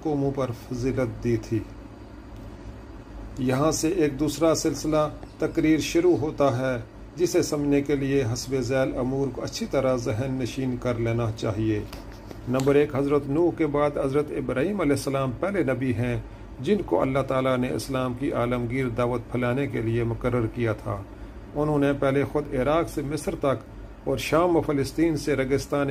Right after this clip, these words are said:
عرب کے مختلف گوشوں تک برسوں گشت لگا کر اللہ کی اطاعت و فرما برداری یعنی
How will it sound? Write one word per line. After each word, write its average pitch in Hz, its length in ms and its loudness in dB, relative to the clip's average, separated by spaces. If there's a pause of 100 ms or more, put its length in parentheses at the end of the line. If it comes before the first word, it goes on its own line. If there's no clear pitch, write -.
(100)
عرب 135 260 0
کے 143 80 0
مختلف 175 420 0 (100)
گوشوں 135 300 2
تک 131 160 2 (120)
برسوں 170 400 -2
گشت 135 240 0
لگا 123 360 0
کر 117 160 2 (380)
اللہ 147 440 2
کی 165 160 6
اطاعت 185 460 2
و 147 100 2
فرما 139 340 0
برداری 127 500 0 (340)
یعنی 175 280 4